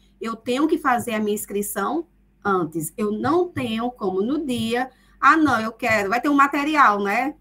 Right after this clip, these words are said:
que vocês vão receber, não vou falar o que é agora, mas vocês vão receber um, um material desse encontro científico, e na hora você querer fazer a, a sua inscrição, porque nós, porque não tem. Você po-, como eu falei, você vai poder participar lá, né, com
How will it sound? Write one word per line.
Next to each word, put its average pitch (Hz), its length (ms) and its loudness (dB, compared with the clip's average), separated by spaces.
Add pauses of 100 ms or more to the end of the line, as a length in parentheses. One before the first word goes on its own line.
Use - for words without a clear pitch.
(120)
que 214 80 -20
vocês 208 240 -6
vão 220 80 -2
receber, 220 440 -4
não 190 120 0
vou 214 140 -12
falar 240 260 -8
o - 40 -6
que 262 220 -2
é - 20 0
agora, 226 440 -2 (380)
mas 220 100 -2
vocês 247 220 0
vão 262 80 2
receber 262 300 0
um, 254 240 0
um 233 100 -6
material 226 480 0
desse 226 220 -4
encontro 240 240 -4
científico, 277 420 -2
e 240 60 -6
na 269 260 4
hora 262 160 -2
você 277 240 -6
querer 240 320 -4
fazer 214 680 0 (880)
a, 196 440 4
a 202 40 2
sua 220 260 -4
inscrição, 254 440 -4
porque 190 260 -4
nós, 185 300 -2 (120)
porque 196 200 -8
não 226 240 -2
tem. 220 300 -4 (280)
Você 240 140 -12
po-, - 240 -4
como 262 160 0
eu 269 60 0
falei, 320 360 2
você 226 120 -6
vai 220 140 0
poder 254 240 -4
participar 311 540 -2
lá, 277 240 4
né, 370 140 -2
com 254 400 -8